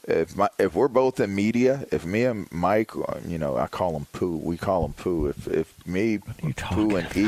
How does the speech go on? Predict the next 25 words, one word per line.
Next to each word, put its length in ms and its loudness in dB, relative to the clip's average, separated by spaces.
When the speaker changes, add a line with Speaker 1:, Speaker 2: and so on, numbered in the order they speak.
Speaker 1:
E 40 -8
were 220 4
in, 500 0
in, 500 -2
in 220 0
the, 300 4
the 320 0
media 480 2
industry 520 0
and 160 -4
somebody 420 2
took 220 -2
a 60 0
shot 280 2
at 220 2
what 220 2
one 200 0
of 80 0
them 180 0
had 280 2
to 80 -6
say, 420 2
um, 240 2
first 440 2
off, 380 4